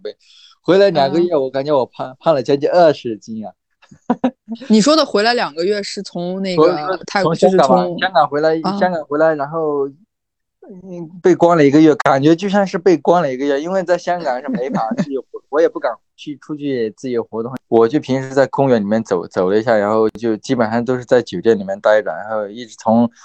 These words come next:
Speaker 1: 八月三十一号今年到香港，然后到十月，十月一号才回，回到，呃，丽江。
Speaker 2: <laughs> 对，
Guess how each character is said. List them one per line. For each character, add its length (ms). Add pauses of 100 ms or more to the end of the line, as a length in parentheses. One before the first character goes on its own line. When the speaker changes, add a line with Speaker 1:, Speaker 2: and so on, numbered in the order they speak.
(120)
Speaker 1:
八 160
月 120
三 220
十 160
一 140
号 420 (100)
今 180
年 260
到 220
香 200
港， 160
然 120
后 160
到 240
十 300
月， 360
十 260
月 300
一 260
号 220
才 160
回， 280 (120)
回 220
到， 380 (480)
呃， 120
丽 180
江。 240
Speaker 2:
<laughs> 100
对， 120